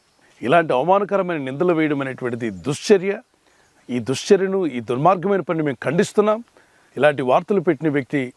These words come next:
వెంటనే క్షమాపణ కోరి సమాధానపడండి.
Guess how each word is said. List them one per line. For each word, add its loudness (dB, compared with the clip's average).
వెంటనే 0
క్షమాపణ 0
కోరి -2
సమాధానపడండి. -2